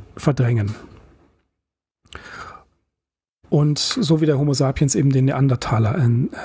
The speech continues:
ersetzt hat. Der nächste Test ist ein Schuss auf Chris mit zehn, ja, mit, mit zehn Projektilen, alle in ständiger Bewegung und völlig zufällig. Dieser Teil wird das, ähm, da vermuten sie, er weicht den Geschossen wieder aus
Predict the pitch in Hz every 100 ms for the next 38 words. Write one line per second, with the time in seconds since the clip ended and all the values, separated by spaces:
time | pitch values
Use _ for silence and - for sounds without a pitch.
0 | - 151 - 120 - - - - - -
1 | - - - _ - 135 165 202 - 160
2 | 175 175 - - - 131 - - 107 -
3 | 196 175 - - 190 - - 226 139 -
4 | - - 143 156 - - - - 135 139
5 | 127 - 151 127 - 139 147 143 131 -
6 | - 156 165 180 147 160 165 - 143 139
7 | - 160 190 139 131 113 135 156 175 185
8 | - - - - 135 - 196 - - 156
9 | - 104 110 - - - - - - -
10 | _ _ _ _ _ _ _ - 156 175
11 | - 175 170 151 165 - 151 - - -
12 | 175 156 151 214 160 - 151 156 160 147
13 | 156 170 139 143 139 135 156 - 143 143
14 | 143 135 - - - - 156 - 135 131
15 | 131 123 175 -